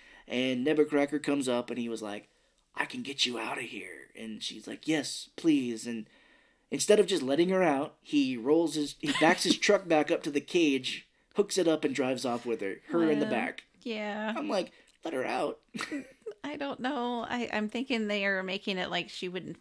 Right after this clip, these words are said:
Speaker 2: fit in the truck.
Speaker 1: I guess, but my God, it is fucking horrific the way that they're treating her. Like,
Speaker 2: Oh, it is. I totally agree.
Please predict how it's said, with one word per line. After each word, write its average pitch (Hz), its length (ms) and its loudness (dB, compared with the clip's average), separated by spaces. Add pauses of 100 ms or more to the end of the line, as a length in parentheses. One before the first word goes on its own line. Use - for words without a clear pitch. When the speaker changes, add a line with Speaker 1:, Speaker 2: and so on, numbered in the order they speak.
Speaker 2:
fit 214 200 -2
in 269 140 -2
the 262 120 -4
truck. 277 360 -2 (180)
Speaker 1:
I 240 80 2
guess, 220 280 4
but - 180 -4 (320)
my 180 160 -2
God, 208 400 2
it 185 100 0
is 175 120 0
fucking 170 340 -2
horrific 170 560 6
the 170 80 10
way 175 160 12
that 165 100 10
they're 151 120 10
treating 180 340 0
her. 98 220 -2 (100)
Like, 104 240 0
Speaker 2:
Oh, 285 160 8
it 185 120 4
is. 190 540 2
I 180 460 -2 (160)
totally 208 500 -4
agree. 156 560 -6